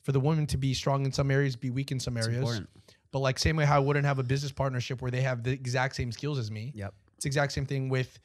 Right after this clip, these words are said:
Speaker 1: like, a relationship. It's like you need that complementary skills to cover each other's weaknesses.
Speaker 2: Mm-hmm, mm-hmm. It's super important, right? Um, so that, that was, uh, interesting to see. And it's thing, interesting that you saw that in the traditional values out there. And it's like, no,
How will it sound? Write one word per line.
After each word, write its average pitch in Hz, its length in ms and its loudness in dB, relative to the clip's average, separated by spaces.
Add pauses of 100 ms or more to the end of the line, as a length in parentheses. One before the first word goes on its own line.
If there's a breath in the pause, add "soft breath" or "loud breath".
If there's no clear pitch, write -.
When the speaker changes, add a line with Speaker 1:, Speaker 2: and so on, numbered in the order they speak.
(460 soft breath)
Speaker 1:
like, 123 120 -2
a 143 40 0
relationship. 131 400 0
It's 123 120 -2
like 127 120 0
you 135 120 2
need 151 160 2
that 135 160 4
complementary 131 580 0
skills 127 340 -4
to 120 60 -10
cover 127 220 -2
each 120 160 -4
other's 117 240 -4
weaknesses. 117 580 -4
Speaker 2:
Mm-hmm, 107 420 -6
mm-hmm. 107 180 -2 (140)
It's 113 120 -4
super - 480 -2
important, 104 600 -8
right? 85 300 -10 (380 loud breath)
Um, 104 260 -4
so 113 140 -8
that, 127 220 -4
that 127 140 -6
was, 113 180 -6
uh, 101 180 -2
interesting 104 380 -6
to 95 160 -2
see. 98 200 -4
And 92 80 -4
it's 95 100 -6
thing, 120 240 -2
interesting 135 340 -6
that 110 100 -6
you 107 60 -6
saw 110 280 -2
that 107 160 -2
in 90 60 -8
the 104 80 -4
traditional 104 540 -4
values 95 520 -4
out 95 220 -10
there. 85 320 -8
And 104 140 -6
it's - 160 -10
like, 101 160 -8 (120)
no, 131 320 -2